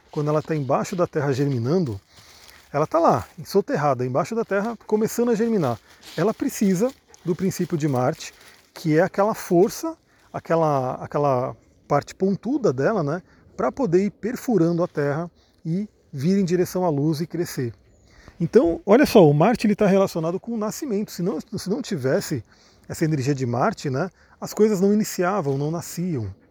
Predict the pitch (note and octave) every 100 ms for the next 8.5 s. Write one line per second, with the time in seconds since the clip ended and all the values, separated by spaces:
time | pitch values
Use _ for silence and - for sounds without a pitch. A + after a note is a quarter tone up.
0 | _ _ _ C#3 C#3+ D3 D#3+ D3+ C#3 D3
1 | C#3+ D3+ - E3 D3+ F#3 - F3 D#3 E3
2 | - F3 _ _ _ - E3+ D3 C3+ E3
3 | G3+ F3+ E3 F3 - D3 C#3+ F3+ - _
4 | _ _ C#4 A3+ E3 A#3+ - _ _ F3
5 | G3+ - E3+ D#3 - E3+ D#3+ C#3+ C3+ B2
6 | D#3 D#3 C#3+ C3+ C3 C3+ C3+ - D3+ C3+
7 | - - _ - _ - D#3 E3 - C3
8 | C#3 C3+ C3+ - B2+